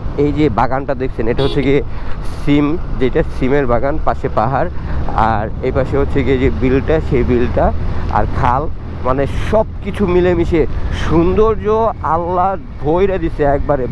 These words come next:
ভইরা দিছে। মাশাআল্লাহ, মাশাআল্লাহ। আর লালাখাল এক কিলোমিটার। So, মাশাআল্লাহ, আলহামদুলিল্লাহ, আলহামদুলিল্লাহ, আল্লাহ আমাদেরকে যা দিছে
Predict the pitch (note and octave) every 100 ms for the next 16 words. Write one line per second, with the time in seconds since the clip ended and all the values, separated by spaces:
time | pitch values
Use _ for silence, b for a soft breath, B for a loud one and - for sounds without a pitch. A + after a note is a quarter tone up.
0 | - D#3+ E3+ E3+ E3+ - A2+ C3 D3 E3
1 | D3 C3+ B2 C3+ D3 D3 C3 B2+ B2+ C3
2 | D3+ D3 C#3+ D3+ D3 D3+ C#3+ C3+ C#3 E3+
3 | - B B B B - C3+ C3+ D3 F#3
4 | E3+ D#3+ D3 C#3+ - - C3 C#3+ D#3+ F3
5 | F3 E3 C3+ B2+ A2 B2+ A#2 E3 E3+ C#3+
6 | D#3 C#3 B2+ C#3+ F3+ - B B B B
7 | - A2+ C3 D3+ D3+ D#3 C3+ D3 D3+ C3+
8 | - C#3 C3+ F3 D3+ C#3+ D3 E3+